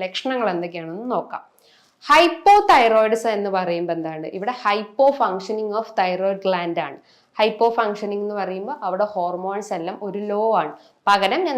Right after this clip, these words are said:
നേരത്തെ പറഞ്ഞു ടി എസ് എച്ച്, അതായത് തൈറോയ്ഡ് സ്റ്റിമുലേറ്റിംഗ് ഹോർമോൺസ് അവിടെ ഹൈ ആയിട്ടിരിക്കുന്നു. Because ആ ഹോർമോൺസ് ലോ ആവുമ്പോ അതിനെ സ്റ്റിമുലേറ്റ് ചെയ്യാനാണ് അവർ ശ്രമിക്കുന്നത്. ടി ത്രീ, ടി ഫോർ അവിടെ ഹ-, ലോ ആയിട്ടും ടി എസ് എച്ച് അവിടെ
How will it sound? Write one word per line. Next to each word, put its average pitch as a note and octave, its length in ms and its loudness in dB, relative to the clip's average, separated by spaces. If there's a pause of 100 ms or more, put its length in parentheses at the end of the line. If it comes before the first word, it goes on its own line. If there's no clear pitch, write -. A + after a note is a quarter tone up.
നേരത്തെ G3 260 2 (100)
പറഞ്ഞു F#3+ 260 -2 (200)
ടി A#3+ 100 -2 (140)
എസ് - 140 -10
എച്ച്, - 180 -14
അതായത് E3 300 -8
തൈറോയ്ഡ് F#3 380 0
സ്റ്റിമുലേറ്റിംഗ് G3+ 640 -6
ഹോർമോൺസ് G#3+ 680 0 (380)
അവിടെ G3 220 0 (100)
ഹൈ G#3 160 2 (200)
ആയിട്ടിരിക്കുന്നു. D#3+ 580 -4 (120)
Because A#3 320 -2 (360)
ആ C4+ 40 10 (100)
ഹോർമോൺസ് B3+ 560 4 (100)
ലോ G#3+ 80 4 (140)
ആവുമ്പോ A#3 200 2 (120)
അതിനെ B3 280 0
സ്റ്റിമുലേറ്റ് B3+ 580 -2
ചെയ്യാനാണ് G#3 440 -4
അവർ F3+ 100 -6 (120)
ശ്രമിക്കുന്നത്. D#3+ 500 -8 (760)
ടി A#3+ 80 2 (140)
ത്രീ, F4 100 6 (140)
ടി D#4+ 80 2 (100)
ഫോർ G3 160 4 (100)
അവിടെ F#3 260 2
ഹ-, E3 120 0 (140)
ലോ F3 80 2 (140)
ആയിട്ടും F3 340 0 (340)
ടി C4+ 80 2 (140)
എസ് F4+ 160 0
എച്ച് - 180 -2
അവിടെ A#3 180 0